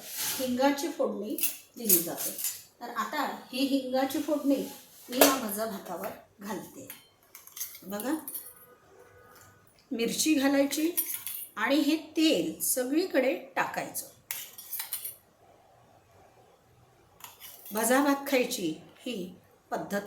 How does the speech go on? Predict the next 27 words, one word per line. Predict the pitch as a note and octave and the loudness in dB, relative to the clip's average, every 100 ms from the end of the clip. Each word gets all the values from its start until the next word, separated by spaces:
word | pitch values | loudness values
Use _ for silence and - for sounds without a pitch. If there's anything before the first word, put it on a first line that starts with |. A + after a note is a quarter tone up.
| - | 0
आहे. | D4 - D#4+ - - | 6 6 6 -6 -4
बस, | A3+ - - | 2 4 4
याच्यावर | C4 B3 C#4+ C#4+ | 4 2 4 2
काहीही | C#4 B3+ G#3+ B3 D4 | 2 0 0 2 4
सजवायचं | D#4 - A#3+ A3+ F#3+ G3 B3+ D4+ | 2 0 -2 -2 -2 -2 2 6
नाही. | E4 - F#3+ - - _ _ - - - | 6 4 -4 -14 -20 _ _ 2 6 6
आता | G3+ C#4 - - - | 6 0 -2 -2 0
हे | - D4 D#4 | 2 4 4
मी | D#4 | 2
इथे | D4 C#4 C#4+ | 0 -2 -2
ठेवलं, | C#4+ E4 C4 G#3+ G#3 - _ _ - | 0 2 2 -2 -8 -14 _ _ -12
म्हणजे | G#3+ C4 | 0 4
बघा, | C4+ G#3+ - - | 4 2 -2 -4
हे | - C#4 | 4 8
माझे | C#4 B3+ B3+ B3 | 8 8 6 6
भजे, | G#3+ F#3 F#3+ A3 - - - - - - - - - - - _ _ _ - - | 2 2 0 -2 -8 -18 -20 -20 -20 -20 -20 -16 -14 -14 -18 _ _ _ -16 12
कढी. | C#4+ C4 G#3+ F3+ - | 12 12 8 -2 -4
आता | - - | -4 2
हा | C#4 - B3 D#4 | 0 2 2 2
भाग | C#4+ D4 | 2 4
राहिला | C#4+ C#4+ D4 C4 | 4 4 4 2
आहे, | G#3+ G3 F#3 F3+ - - - - - | 0 -4 -6 -8 -16 -20 -20 -10 -2
तर | A3+ C#4 | 2 6
उन्हाळ्याचे | B3+ C#4 D4 C#4 C#4+ | 10 10 10 8 6
दिवस | B3+ B3 B3+ | 6 6 8
असल्यामुळे | A#3+ - B3 B3+ C#4 G3+ | 8 8 8 6 6 4
मी, | E3+ G3+ | 2 -2